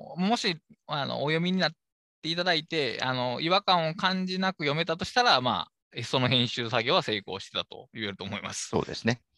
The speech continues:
Speaker 2: うん。
Speaker 1: はい。<laughs> あー、まあ、そこぐらいかな。あと僕、あの、それぞれのアウ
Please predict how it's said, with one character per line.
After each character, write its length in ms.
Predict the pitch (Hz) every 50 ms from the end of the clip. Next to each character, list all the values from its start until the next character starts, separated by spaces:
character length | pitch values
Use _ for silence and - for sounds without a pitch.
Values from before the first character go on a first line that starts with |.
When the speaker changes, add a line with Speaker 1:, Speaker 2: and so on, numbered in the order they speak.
| - -
Speaker 2:
う 60 | -
ん。 40 | 76
Speaker 1:
は 120 | 98 - -
い。 60 | -
<laughs> 1400 | - - - - 160 - - _ - - - - - - - - - - 240 277 - - - - - _ _ _ -
あ 40 | -
ー、 400 | - - 104 98 - - - _ _ _ _ 143
ま 40 | 147
あ、 20 |
そ 280 | - - - 156 156 - _ _
こ 340 | - 185 185 190 185 190 185 180
ぐ 140 | 185 196 208
ら 120 | 214 196
い 80 | - -
か 240 | - - - 120 131
な。 180 | 143 139 139
あ 60 | 160
と 180 | 170 - 214 214 202
僕、 760 | 170 170 175 - - 190 190 190 196 196 190 190 196 - - _ _ _ _ _ _ _ _ _ -
あ 140 | 139 139 131
の、 800 | 127 123 117 120 120 123 123 123 98 98 101 87 80 - - - -
そ 100 | 190 190
れ 60 | 196
ぞ 140 | 185 175 143
れ 60 | 123
の 120 | 113 113
ア 60 | 127 135
ウ 80 | 139